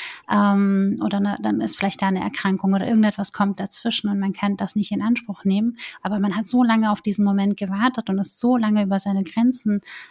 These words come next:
ähm, hinausgegangen, weil man sich gedacht hat, „Okay, dann habe ich Urlaub, dann erhole ich mich.“ Aber du hast ja gerade eben auch sehr schön gesagt, ne,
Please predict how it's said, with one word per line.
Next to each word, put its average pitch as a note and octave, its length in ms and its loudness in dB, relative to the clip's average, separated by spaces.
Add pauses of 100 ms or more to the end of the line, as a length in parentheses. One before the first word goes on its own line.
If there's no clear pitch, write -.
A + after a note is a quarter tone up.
(100)
ähm, G3 220 0
hinausgegangen, G3 840 0
weil G3 120 0
man G3 160 0
sich F#3+ 140 -10
gedacht F#3 320 -10
hat, F#3+ 100 -16
„Okay, G#3+ 200 -16
dann F3 120 -10
habe F3+ 140 -10
ich - 100 -10
Urlaub, G#3 320 -2
dann F#3+ 160 -6
erhole G#3 400 0
ich F#3 240 -8
mich.“ A3+ 280 -4 (360)
Aber G3+ 160 2
du G3+ 80 0
hast G#3+ 140 -2
ja A3 60 -4
gerade G#3+ 260 -2
eben G3+ 140 -2
auch G3+ 120 -2
sehr G#3+ 160 -4
schön G#3 240 2
gesagt, G#3 380 0
ne, F#3+ 180 -2